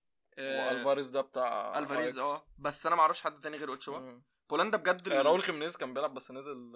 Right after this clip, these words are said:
Speaker 2: نزل، كان، يعني كان دك، فانت ممكن ما تلاقيهوش هنا.
Speaker 1: اه، بس راؤول خيم-، اوف، ليه راؤول خيمينيز دك؟ مين مارتن ده؟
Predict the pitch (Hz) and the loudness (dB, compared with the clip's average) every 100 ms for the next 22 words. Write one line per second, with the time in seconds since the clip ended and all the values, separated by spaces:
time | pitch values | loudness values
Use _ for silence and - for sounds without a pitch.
0 | 120 120 123 - 117 113 120 123 131 131 | -16 -16 -16 -14 -12 -10 -10 -10 -10 -12
1 | - 117 123 120 131 123 120 123 - 123 | -16 -20 -18 -18 -18 -14 -14 -14 -12 -2
2 | 143 151 147 135 135 131 151 151 - 175 | 2 4 2 0 -6 -4 -4 -6 -6 -6
3 | - - 165 170 165 156 143 127 135 _ | -6 -8 -2 0 0 -6 -14 -14 -18 _
4 | _ _ 147 170 165 - 131 127 | _ _ -12 -2 -2 -2 -8 -14